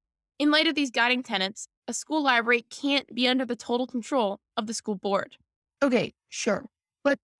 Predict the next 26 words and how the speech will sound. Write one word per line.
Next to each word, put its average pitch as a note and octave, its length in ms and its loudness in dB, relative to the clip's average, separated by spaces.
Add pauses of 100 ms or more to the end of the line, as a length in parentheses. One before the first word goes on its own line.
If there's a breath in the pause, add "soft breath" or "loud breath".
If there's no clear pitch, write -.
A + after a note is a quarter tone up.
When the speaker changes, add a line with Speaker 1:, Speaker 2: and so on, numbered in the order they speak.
Speaker 2:
shouldn't A4 380 0 (100)
schools B3+ 560 0
still A3+ 380 0
be F#3+ 200 2
able A3 160 0
to G3 80 -2
ban G3 340 0
books G#3 320 -2
that E3 160 -4
are, D3+ 120 -2
like, C3+ 180 -8 (100)
vulgar G3 720 2
or D#3+ 80 -4
lewd G#3 520 -2 (360)
or D#3+ 100 0
indecent, G#3 720 -4 (220)
just - 300 -2
like A3 100 0 (140)
they G#3 100 4
can G3+ 180 0
restrict F#3 520 -6
vulgar, F#3 440 0
lewd, E3 440 -8 (320)
and F#3 120 0
indecent - 520 -4
language? C4 500 -4